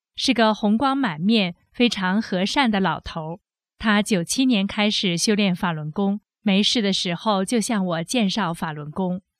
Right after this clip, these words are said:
我九四年时就听说过这个功法如何好，那个时候我家那儿发洪水，我抱着十个月的孩子，躲避在刚刚从北京回来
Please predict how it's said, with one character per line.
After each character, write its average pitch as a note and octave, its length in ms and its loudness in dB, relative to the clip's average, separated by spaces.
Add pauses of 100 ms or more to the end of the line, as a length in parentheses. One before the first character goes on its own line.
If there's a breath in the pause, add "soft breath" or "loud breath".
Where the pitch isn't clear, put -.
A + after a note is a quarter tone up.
(440)
我 G#3+ 200 4
九 A3 180 2
四 B3+ 180 0
年 F#3+ 220 2
时 F#3+ 320 0
就 F#3+ 280 2
听 B3 200 0
说 B3+ 240 0
过 G#3+ 300 2
这 G#3 160 0
个 F#3 140 -2
功 A#3+ 200 0
法 D#3+ 300 -4
如 F3+ 240 -2
何 F#3 220 -4
好， - 340 -12 (420)
那 A#3 140 4
个 G#3+ 100 2
时 G3+ 200 2
候 G#3+ 240 2
我 F#3+ 160 0
家 G#3 240 0
那 G#3+ 120 2
儿 F3 80 -2
发 G#3 200 -2
洪 F#3 260 -2
水， - 360 -4 (260)
我 A3 100 2
抱 A#3 240 4
着 G3+ 260 2
十 G#3 240 0
个 A#3+ 120 2
月 B3 160 0
的 G3+ 100 -4
孩 E3 300 -6
子， F3 320 -6 (200)
躲 A3 160 4
避 A#3+ 160 2
在 G#3 280 0
刚 B3 160 -2
刚 C4 180 0
从 A3+ 240 0
北 F#3 180 -2
京 A#3 280 2
回 F3+ 260 -2
来 E3 320 -2